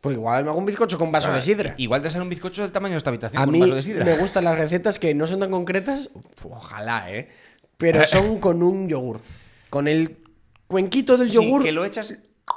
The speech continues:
Speaker 2: y luego
Speaker 1: Echas,
Speaker 2: lo utilizas
Speaker 1: claro,
Speaker 2: para medir.
Speaker 1: medio de, medio vasito de yogur de harina. Yo sé do-, dónde está el medio de un vasito
Speaker 2: Mm.
Speaker 1: de yogur.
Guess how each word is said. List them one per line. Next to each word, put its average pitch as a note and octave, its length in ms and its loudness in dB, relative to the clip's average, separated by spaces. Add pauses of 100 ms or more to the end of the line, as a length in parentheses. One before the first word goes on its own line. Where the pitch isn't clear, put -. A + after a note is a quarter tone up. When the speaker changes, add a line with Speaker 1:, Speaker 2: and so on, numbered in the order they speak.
(300)
Speaker 2:
y A3 100 4
luego E3 200 2
Speaker 1:
Echas, - 300 2
Speaker 2:
lo C#3 180 -4
utilizas D3 400 -6
Speaker 1:
claro, G3+ 220 6
Speaker 2:
para A2 100 -6
medir. G#2 360 -14
Speaker 1:
medio A#3+ 680 6
de, A3 420 4
medio G#3+ 360 0
vasito G#3 320 0
de G3 100 4
yogur G#3+ 300 2
de G#3 80 0
harina. D#3 400 -2
Yo F#3 260 0 (140)
sé G#3+ 260 -2
do-, C3+ 320 -8
dónde D3 220 -2
está C#3 160 -6
el A#2 60 -6
medio A2+ 280 -8
de A2+ 60 -6
un A#2 80 -8
vasito A2+ 220 -6
Speaker 2:
Mm. - 20 -8
Speaker 1:
de A2+ 80 -6
yogur. A2 240 -8